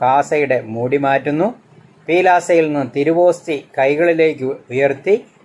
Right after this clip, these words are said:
ആ, അതിന്മേൽ നോക്കിക്കൊണ്ട് പ്രാർത്ഥന ചൊല്ലുന്നു. കടങ്ങളുടെ പൊറുതിക്കായി മിശിഹായുടെ തിരുശരീരം വിഭജിക്കുന്ന പുരോഹിതൻ അവർണ്ണനീയമായ ദാനത്തെ പ്രതി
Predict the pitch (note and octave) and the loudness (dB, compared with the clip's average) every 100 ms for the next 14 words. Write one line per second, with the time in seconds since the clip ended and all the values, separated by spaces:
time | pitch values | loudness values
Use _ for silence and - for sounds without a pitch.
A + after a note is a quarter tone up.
0 | _ _ - C3 B2+ B2+ C3 C3 D3 E3+ | _ _ -6 -2 0 0 -2 -2 -2 0
1 | F3 E3 D3 C3 C3 B2+ D3 C3+ C#3+ E3+ | 0 0 0 -2 -4 -4 -6 -4 -2 -2
2 | - - A2 A2 - D3+ C3+ C#3 C#3 D3+ | -4 -8 -4 -4 -4 -4 -2 -2 0 -2
3 | G#3 - _ _ _ _ D#3+ E3+ G3+ G#3+ | -2 -6 _ _ _ _ -2 0 2 0
4 | G#3 F#3 - - C#3+ D#3+ E3+ D#3 C#3 C3+ | 0 -2 -4 -4 -2 -2 0 2 4 2
5 | C#3+ - C3+ C#3 F3 F3 F3 F3 D#3 - | 0 -8 -12 -8 -2 2 2 2 -2 -6
6 | D3+ E3+ F3+ E3 D3+ C#3+ A#2+ D3 C#3 C#3 | -6 -2 0 2 2 -2 -4 -6 -6 -6
7 | C#3+ D3 D#3 D#3+ - - _ _ - B2+ | -4 -2 -2 -4 -8 -20 _ _ -8 -2
8 | C3+ D3 D3 G#3 - _ _ _ _ C#3 | 2 4 4 0 -6 _ _ _ _ -2
9 | E3 G3 G#3 G#3 G3+ G3 F#3+ F#3 F#3 G3+ | 2 2 2 0 2 2 2 4 4 4
10 | D3+ C#3+ E3+ E3+ D#3+ B2+ B2+ F#3+ | 2 2 2 2 0 0 -2 -4